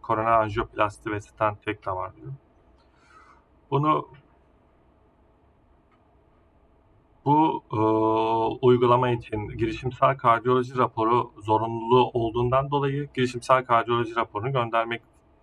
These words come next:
zorundayız. Girişimsel kardiyoloji raporu veya anjiyo raporu ikiye ayrılıyor. Kişi anjiyo oluyorsa girişimsel anjiyo raporu, stent, da-, e,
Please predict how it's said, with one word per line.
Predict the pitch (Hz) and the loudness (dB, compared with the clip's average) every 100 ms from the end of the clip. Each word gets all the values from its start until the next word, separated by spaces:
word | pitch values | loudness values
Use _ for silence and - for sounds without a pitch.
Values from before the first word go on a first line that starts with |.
| _ | _
zorundayız. | - 92 92 95 113 139 - _ _ _ _ _ _ _ | -12 -10 -8 -6 -4 -6 -10 _ _ _ _ _ _ _
Girişimsel | 123 123 - 151 143 | 2 2 0 0 2
kardiyoloji | 135 127 135 143 135 | 0 0 0 -2 -2
raporu | 143 139 147 143 | -4 0 -2 0
veya | 135 139 | 2 2
anjiyo | 127 127 127 | 2 0 -2
raporu | 107 104 95 | -4 -6 -14
ikiye | - - 143 | -16 -4 -2
ayrılıyor. | 143 143 143 143 143 _ - - - _ | -2 -2 -4 -4 -8 _ -20 -20 -20 _
Kişi | - 127 147 | -4 -2 0
anjiyo | 127 120 123 151 | 4 4 4 2
oluyorsa | 151 120 95 - 139 165 | 2 2 0 -2 -2 0
girişimsel | 123 113 110 113 110 113 | 0 -2 -2 -4 -4 0
anjiyo | 113 117 143 | 0 0 -4
raporu, | 143 139 143 143 143 _ _ | -4 -2 -4 -4 -8 _ _
stent, | - 127 - 135 131 135 - - | -16 -12 0 2 2 -2 -10 -6
da-, | 123 - | -6 -6
e, | 127 | -4